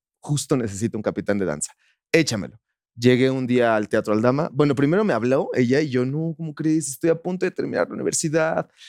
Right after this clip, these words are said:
Ahorita no puedo". "No, Jorge, te necesito, por favor, mira".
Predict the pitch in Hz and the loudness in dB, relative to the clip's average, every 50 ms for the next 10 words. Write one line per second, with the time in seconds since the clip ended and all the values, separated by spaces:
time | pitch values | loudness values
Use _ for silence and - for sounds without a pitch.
0 | - _ - - 160 165 160 139 160 151 139 127 - - 160 175 185 180 170 180 | -18 _ 0 2 2 2 2 2 0 0 0 -2 0 2 2 2 2 2 0 -2
1 | - 170 185 202 214 208 - - 208 202 185 208 180 - 175 165 143 - 147 - | -2 0 0 0 0 -2 -2 -2 -2 0 0 -2 -2 0 0 -2 -2 -2 -4 -4
2 | - 190 160 196 165 160 139 - 160 151 160 165 165 165 165 165 160 156 - | -2 -2 -2 -4 -6 -4 -2 0 2 2 4 2 2 0 0 -2 -2 -2 -4